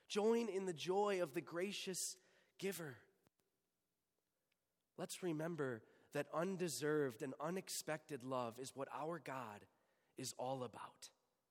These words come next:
Who was that older son, after all,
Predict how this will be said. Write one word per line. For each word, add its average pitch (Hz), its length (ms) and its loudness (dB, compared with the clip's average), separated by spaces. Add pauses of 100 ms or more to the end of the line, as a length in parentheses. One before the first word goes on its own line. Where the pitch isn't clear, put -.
(2250)
Who 202 120 -4
was 131 400 0
that 120 180 -2
older 117 320 -2
son, 107 380 -4
after 101 380 -8
all, 98 280 -8